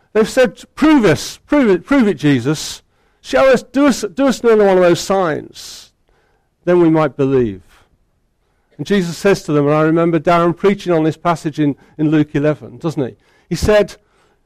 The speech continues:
"Do you know what? I'm not gonna give you any other miracle than the miracle of Jonah."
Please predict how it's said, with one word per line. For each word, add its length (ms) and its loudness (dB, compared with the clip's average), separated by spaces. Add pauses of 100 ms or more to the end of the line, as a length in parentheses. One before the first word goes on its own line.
"Do 100 -4
you 60 4
know 180 4
what? 560 0 (640)
I'm 180 4
not 200 2
gonna 180 2
give 300 0
you 220 4
any 220 4
other 200 2
miracle 580 0 (240)
than 140 2
the 80 4
miracle 380 0
of 100 0
Jonah." 480 -2